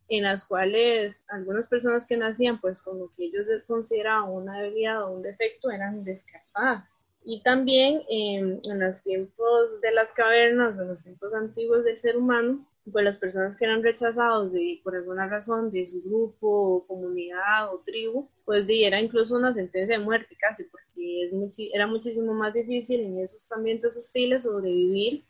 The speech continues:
eh, una persona que era rechazada sola a, a tener el apoyo colectivo, ¿verdad? Entonces, eh, puede ser que incluso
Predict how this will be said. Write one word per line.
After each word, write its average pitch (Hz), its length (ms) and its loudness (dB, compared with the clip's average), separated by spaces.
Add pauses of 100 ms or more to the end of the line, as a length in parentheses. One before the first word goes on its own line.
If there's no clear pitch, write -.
(100)
eh, 185 540 2
una 202 260 2
persona 240 560 6 (140)
que 240 80 6
era 233 140 6
rechazada 240 560 4
sola 247 420 4 (420)
a, 214 480 8 (100)
a 190 140 0
tener 180 240 2
el 220 80 6
apoyo 202 360 0
colectivo, 214 540 2
¿verdad? 180 200 4
Entonces, 190 560 -4
eh, 196 320 2
puede 202 240 6
ser 247 180 6
que 269 120 0
incluso 262 640 2